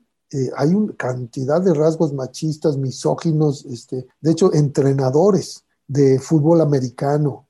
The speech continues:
de, de box, o sea, de, de, pues, el peor insulto es que pareces marica,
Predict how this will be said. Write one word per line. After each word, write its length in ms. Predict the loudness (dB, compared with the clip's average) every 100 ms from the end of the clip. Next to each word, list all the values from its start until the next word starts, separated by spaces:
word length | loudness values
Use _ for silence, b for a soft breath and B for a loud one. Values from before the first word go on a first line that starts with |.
| _
de, 540 | -8 -2 0 0 -2 -2
de 180 | 0 2
box, 520 | 2 2 0 -2 -4
o 140 | -4
sea, 160 | -2 -2
de, 280 | -2 -4 -6
de, 160 | -8 -8 -10 -14 _ b b -10
pues, 300 | -10 -10 _ _ _ -20 -14 -2
el 280 | 2 2 4
peor 240 | 4 6
insulto 500 | 6 4 4 4 4
es 160 | 4 2
que 220 | 0 0
pareces 500 | 0 0 0 0 0
marica, 600 | 2 2 0 0 -6